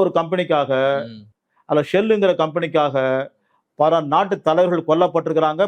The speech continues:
Speaker 1: பல ஜனாதிபதிகள் கொல்லப்பட்டிருக்கிறாங்க. இதான் நடந்துச்சு. சிலி நாட்டு ஜனாதிபதி அலண்டே கொல்லப்பட்டார், Coca-Cola-வுக்காக கொல்லப்பட்டார். இது மாதிரி பல நாடுகள் உதாரணங்களை சொல்ல முடியும். யூரோ நாணயத்துல வந்து எண்ணெய் வர்த்தகம் பண்ணுவார், பண்றதுக்காக சதாம் ஹுசேன் வீழ்த்தப்பட்டார்.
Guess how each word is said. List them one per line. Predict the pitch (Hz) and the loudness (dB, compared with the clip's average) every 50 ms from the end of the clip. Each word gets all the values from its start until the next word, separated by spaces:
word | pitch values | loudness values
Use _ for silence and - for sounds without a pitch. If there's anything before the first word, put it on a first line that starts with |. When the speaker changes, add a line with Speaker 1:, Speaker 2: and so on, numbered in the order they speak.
| - - | -2 -2
Speaker 1:
பல | 160 156 143 127 151 | -2 -2 -2 -2 0
ஜனாதிபதிகள் | 147 196 208 202 190 185 175 185 175 175 | 0 0 0 0 0 -2 -2 -2 -2 0
கொல்லப்பட்டிருக்கிறாங்க. | 160 160 165 165 165 143 139 131 139 139 139 139 170 196 - _ _ _ _ _ _ - | 2 2 2 0 -2 -8 -8 -6 -4 -4 -4 -2 -2 -4 -4 _ _ _ _ _ _ -6
இதான் | 135 165 190 160 | -2 -2 0 0
நடந்துச்சு. | 151 143 139 120 - - - _ _ _ _ _ _ - | 0 0 -2 -4 -6 -14 -20 _ _ _ _ _ _ 0
சிலி | - 170 196 202 196 | 2 2 4 4 2
நாட்டு | 180 175 170 147 | 2 0 0 0
ஜனாதிபதி | 151 170 175 165 165 160 151 151 | 2 2 2 2 2 2 2 2
அலண்டே | 165 170 170 160 147 135 - _ _ _ _ _ - | 2 0 0 0 -2 -2 -6 _ _ _ _ _ 0
கொல்லப்பட்டார், | 151 165 160 160 151 135 127 139 127 123 - - 151 | 2 2 2 0 -2 -2 0 0 -2 -2 -4 -4 -4
Coca-Cola-வுக்காக | 151 160 185 156 175 170 165 160 175 170 170 170 165 | 0 0 2 2 2 2 2 2 2 0 2 2 0
கொல்லப்பட்டார். | 156 151 160 156 - 139 127 - - _ _ _ _ _ _ - | -2 0 -2 -4 -4 -4 -6 -6 -8 _ _ _ _ _ _ -4
இது | 131 151 175 | 0 2 2
மாதிரி | 208 214 180 | 2 2 2
பல | 175 160 156 156 | 0 2 2 2
நாடுகள் | 170 175 175 170 165 156 | 2 2 2 2 2 2
உதாரணங்களை | 151 170 165 160 151 147 147 180 247 - _ _ - 147 | 2 2 2 2 0 0 0 -2 -2 -4 _ _ -2 -2
சொல்ல | 147 151 147 139 | 0 0 0 -4
முடியும். | 120 110 104 - _ _ _ - 131 135 | -4 -12 -14 -18 _ _ _ -2 2 4
யூரோ | 170 208 220 220 220 202 190 | 6 6 6 4 2 2 2
நாணயத்துல | 185 185 190 185 185 190 180 175 165 165 | 2 4 2 2 2 2 4 4 4 4
வந்து | 165 170 196 185 185 185 180 156 131 - - _ - 139 151 | 4 4 4 4 4 4 2 2 -2 -6 -8 _ -2 -2 0
எண்ணெய் | 175 196 208 202 190 | 2 2 4 4 2
வர்த்தகம் | 180 165 185 180 165 131 - | 2 2 0 0 0 2 0
பண்ணுவார், | 151 170 185 185 185 180 175 175 180 - | 0 2 4 4 4 4 2 0 0 -2
பண்றதுக்காக | 156 156 180 180 175 160 165 156 151 143 190 233 254 - _ _ _ _ _ _ _ _ _ _ _ _ _ _ _ _ | 0 0 2 0 0 2 2 2 2 2 0 -2 -2 -4 _ _ _ _ _ _ _ _ _ _ _ _ _ _ _ _
சதாம் | - 165 202 202 196 | 0 0 2 2 2
ஹுசேன் | 170 190 180 156 160 | 0 0 0 0 0
வீழ்த்தப்பட்டார். | 170 165 170 - - 135 - 120 113 - | 0 0 -2 -2 -4 -6 -8 -8 -14 -16